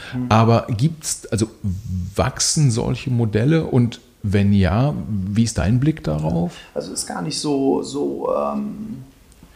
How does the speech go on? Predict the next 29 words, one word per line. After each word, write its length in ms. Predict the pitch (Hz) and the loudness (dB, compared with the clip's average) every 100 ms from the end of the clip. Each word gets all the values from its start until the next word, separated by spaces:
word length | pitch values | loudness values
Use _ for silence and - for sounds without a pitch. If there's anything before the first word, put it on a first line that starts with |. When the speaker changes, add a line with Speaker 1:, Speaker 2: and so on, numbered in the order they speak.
| - - - | -20 -20 -10
Speaker 1:
ah, 360 | 50 - - - | -10 -10 -14 -10
so, 220 | - - - - | -10 -10 -10 -6
ja, 180 | 123 - | -6 -6
so, 160 | - | -12
Entschuldigung. 520 | 127 - 127 123 113 - - - | -12 0 2 2 -2 0 0 0
Ähm, 220 | - 127 - | 0 -2 -2
es 140 | - - | -6 -6
ist 140 | - | 0
gar 200 | 139 131 | 0 0
nicht 180 | 120 - | -2 -2
so 240 | - 120 123 | -2 -2 -2
selten. 580 | 120 - - - 117 127 | -4 -6 -8 -8 -8 -6
Wie 100 | 135 | -6
man, 280 | 135 135 135 | -4 -4 -4
wie 80 | 131 | -2
man, 220 | 127 131 - | -2 -4 -2
bei 100 | 135 | -2
Lena 260 | 135 156 175 | 2 2 2
ist 140 | - | 2
es 80 | - | -4
besonders 400 | - 139 151 135 | -6 -4 -4 -4
erfolgreich 580 | 127 190 190 - 120 127 | 0 2 2 -2 -4 -4
und 120 | 123 | -6
durch 180 | 127 - | -6 -4
den 240 | 135 131 | -4 -6
großen 380 | 131 135 131 120 | -4 -4 -2 2
Wellenschlag, 560 | 127 143 139 139 143 147 | 2 2 0 0 0 0
in 100 | 139 | -2
Anführungsstrichen, 600 | 139 143 139 143 143 | -2 -6 -8 -6 -6